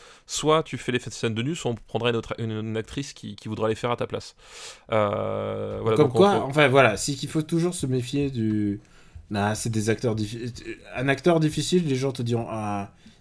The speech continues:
Speaker 2: il fait son intéressant, mais pff, à chaque fois, quand t'es une comédienne, c'est toujours
Speaker 1: Voilà,
Speaker 2: possible.
Speaker 1: c'est, c'est quand t'es une
Speaker 2: Voilà.
Speaker 1: comédienne. Et en fait, du coup, a priori, ce qui s'est passé, mais là c'est pareil, parce qu'en fait, le, le,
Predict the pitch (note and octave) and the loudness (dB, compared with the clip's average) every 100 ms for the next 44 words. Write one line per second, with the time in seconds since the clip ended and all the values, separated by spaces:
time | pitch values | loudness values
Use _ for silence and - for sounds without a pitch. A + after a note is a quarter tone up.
0 | - A#2 B2+ B2 A#2 A#2 A#2+ A2+ - C#3 | -6 0 0 2 2 2 2 0 -2 -2
1 | A2 G2+ - - - _ - - - - | -2 -2 -8 -20 -20 _ -20 -20 -16 -6
2 | - D3+ D#3+ D#3+ D#3 - B2+ A#2 A#2 C3+ | 0 0 4 2 2 -4 -2 -2 2 4
3 | B2 B2 C3 - - - - - A#2+ A#2 | 4 4 0 -6 -14 -20 -12 -4 0 0
4 | A2+ A#2+ G2+ G#2+ - - C#3 C3 D3+ C#3 | 4 4 4 0 -4 -2 0 0 0 0
5 | C3 D3+ C#3 F3+ D3+ C3 F3 E3+ - B2+ | 2 2 2 0 0 -4 2 0 2 -2
6 | C#3 F3 - - B2+ B2+ - D#3 A#2+ B2 | -2 -4 -8 -6 -4 -4 -2 0 2 0
7 | B2 C#3+ D3 A#2 A#2 C#3+ A#2+ G#2+ G#2+ G#2+ | 0 0 0 -4 -2 -2 -2 -4 -4 -6